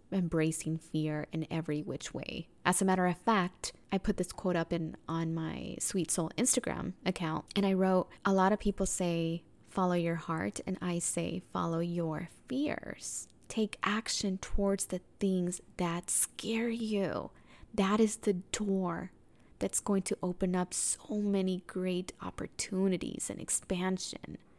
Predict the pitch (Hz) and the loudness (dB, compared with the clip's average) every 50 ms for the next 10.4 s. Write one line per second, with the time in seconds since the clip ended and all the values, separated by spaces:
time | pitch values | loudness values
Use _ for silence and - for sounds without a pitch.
0 | - - - - - 185 180 180 165 - 190 170 165 190 202 196 175 185 - - | -20 -18 -10 -4 -4 -2 -2 -2 -2 -2 -2 0 2 2 2 2 0 -2 -6 -16
1 | - - - - - 208 202 202 196 190 185 190 208 208 - - 214 - 196 208 | -20 -20 -12 -2 0 2 2 2 2 2 2 2 2 2 0 0 -2 0 0 0
2 | 220 220 240 247 233 233 220 233 - - 202 208 240 294 320 - - - - - | 2 2 2 2 2 2 0 0 -2 -2 -2 -2 0 -2 -2 -2 -4 -8 -8 -10
3 | - - - - - - - 226 226 214 220 226 - - 226 - - - 220 202 | -16 -20 -20 -20 -10 -2 -2 0 2 2 0 0 0 0 -2 -2 0 -2 -2 -2
4 | 196 - - 190 202 - - - - 196 - 50 - - - - - 170 - - | -2 -2 -2 -2 -2 -2 -4 -4 -2 -2 -4 -4 -6 -8 -8 -8 -8 -10 -12 -14
5 | - - - 233 233 240 - - - - 233 240 247 247 - - - 190 190 - | -12 0 4 4 4 4 2 -8 -4 0 2 2 2 2 0 0 -2 -2 -2 -2
6 | - - - - - - - 202 190 - - 202 196 190 202 214 226 240 233 208 | -6 -8 -10 -12 -12 -4 -2 -2 -2 2 2 4 6 8 8 8 8 6 6 4
7 | 180 - - - 175 175 - 180 - - - 202 208 220 220 214 196 185 - - | 2 0 -2 -4 -6 -4 -4 -6 -8 -6 -2 0 2 4 4 4 2 2 2 0
8 | 175 165 - - - - - 185 202 208 202 175 165 143 - 98 - - - - | -2 -2 -2 -8 -10 -4 0 2 4 4 4 4 2 0 -4 -6 -6 -6 -2 -2
9 | 175 - - 190 196 196 196 185 170 170 - - - - - - 190 214 233 - | -4 -2 0 -2 0 0 0 0 -2 -4 -4 -8 -6 -6 -4 -4 -6 -6 -8 -8
10 | - - - - - 67 - | -8 -8 -8 -8 -8 -10 -10